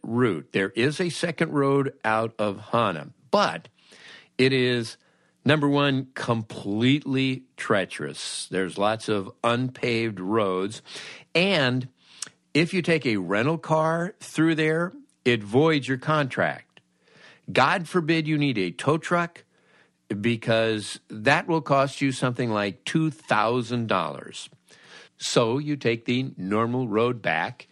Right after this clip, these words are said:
and hear about all the Hawaiian bloodbaths. I mentioned the luau. Now, this is something that you gotta do. It's so touristy. It's so cheesy.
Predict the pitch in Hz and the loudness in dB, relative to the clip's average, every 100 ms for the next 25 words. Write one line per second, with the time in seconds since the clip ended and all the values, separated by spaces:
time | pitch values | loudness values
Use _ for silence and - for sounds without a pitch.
0 | _ _ - 110 120 113 90 87 98 104 | _ _ -2 -2 -2 -4 -2 -2 0 0
1 | 123 - 90 92 117 82 85 85 110 135 | 0 -2 -2 -2 -4 -2 -4 -2 -4 -2
2 | 196 214 156 143 - - - - _ _ | -2 -2 -4 -8 -12 -16 -20 -20 _ _
3 | _ _ - - 127 151 202 - 175 143 | _ _ -20 -2 0 2 0 2 2 4
4 | 127 139 143 107 82 76 78 135 165 220 | 4 4 6 4 2 -2 0 2 4 2
5 | 190 175 - 151 139 143 139 135 127 - | 0 -2 2 0 2 0 0 -2 -6 -18
6 | - _ _ _ _ - 175 160 151 - | -20 _ _ _ _ 2 2 2 -6 -20
7 | - 208 196 165 143 120 131 156 151 - | -4 0 4 4 4 2 0 0 -2 -4
8 | - 233 196 151 127 - 143 135 131 127 | 0 2 4 4 0 0 4 4 2 -2
9 | 135 135 135 139 165 160 - - - 220 | -2 0 0 -2 -2 -2 -4 -6 -4 0
10 | 208 160 135 120 - 127 131 117 127 127 | 2 2 0 -4 -2 0 0 0 0 0